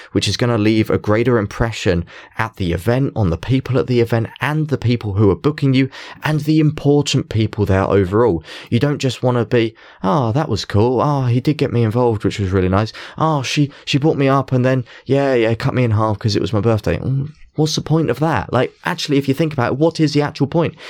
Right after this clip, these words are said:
If you look kind of holistically and you look at this bigger vision and start to backtrack it from there,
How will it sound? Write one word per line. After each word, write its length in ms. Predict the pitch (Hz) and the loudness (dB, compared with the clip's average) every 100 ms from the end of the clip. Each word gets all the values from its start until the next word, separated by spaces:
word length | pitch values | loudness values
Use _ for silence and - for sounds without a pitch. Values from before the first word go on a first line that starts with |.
| - - | -14 -12
If 160 | - | -2
you 60 | 131 | 2
look 400 | 127 135 165 - | 4 4 2 0
kind 240 | - 131 | -2 0
of 120 | 120 | 2
holistically 520 | 113 117 127 - 117 113 | 2 2 0 -4 0 2
and 100 | 101 | 4
you 60 | |
look 220 | 113 151 | 2 0
at 40 | 175 | -4
this 140 | 156 | -6
bigger 280 | - 127 120 | -2 0 2
vision 340 | 117 117 92 | 2 0 0
and 100 | 92 | -2
start 240 | 92 107 90 | -2 -4 -4
to 60 | |
backtrack 480 | - 117 - 101 - | -4 -6 -6 -10 -8
it 80 | 78 | -6
from 180 | 95 98 | -2 0
there, 300 | 143 - | 0 -2